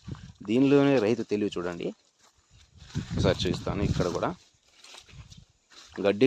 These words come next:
కూడా చూడలేదు చూడండి. దీనిలోనే ఒక గోగాకు అనేది వేయడం జరిగింది, ఇంటి దగ్గర యూజ్ కోసం ఉంటుందని చెప్పేసి గోగాకు అనేది వేయడం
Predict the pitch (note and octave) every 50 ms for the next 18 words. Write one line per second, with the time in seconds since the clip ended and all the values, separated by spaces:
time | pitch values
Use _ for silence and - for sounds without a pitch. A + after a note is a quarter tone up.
0 | B2 B2 B2 A#2+ G#2+ G#2+ F#2+ F#2+ F#2 F2+ F2 E2+ - F#2+ F2 E2+ F2+ F#2 B2+ F#3+
1 | G3 C#3 - _ _ _ _ _ _ _ _ _ _ _ _ _ _ _ _ -
2 | G2 G2+ A2 A2+ A#2+ B2+ C3+ E3+ F#3 - - - - _ F#2+ G2 G2 F2+ F2 F#2+
3 | G#2+ - _ _ _ - - - - - - - G2+ G#2+ A2 A#2+ B2+ A#2 G#2 -
4 | A#2 A2+ A2 G2+ F#2+ F#2 A2 A#2+ F#2+ F2+ F2+ F#2 F#2 E2+ F2+ F2 E2 E2+ E2 E2
5 | F#2 A2+ D3+ F#3 - - - - _ - - - - - - - - - - _
6 | _ _ - - - - - - - - G2+ F#2 A2+ G2 G#2 F#2+ F2+ G2+ A#2 A#2
7 | G2+ G2 G2+ - - G#2 G2+ - G#2 F#2+ F2 E2+ E2 F2 E2+ F2 E2+ E2+ - -
8 | F2+ - - F3+ F#3 - G#3+ - _ _ _ _ _ _ _ _ _ _ _ _
9 | - G2 F#2+ G2 G2+ F#2+ F#2 F2+ F#2 G2+ A#2 A2+ F#2 F#2 F#2 F2 F2+ F#2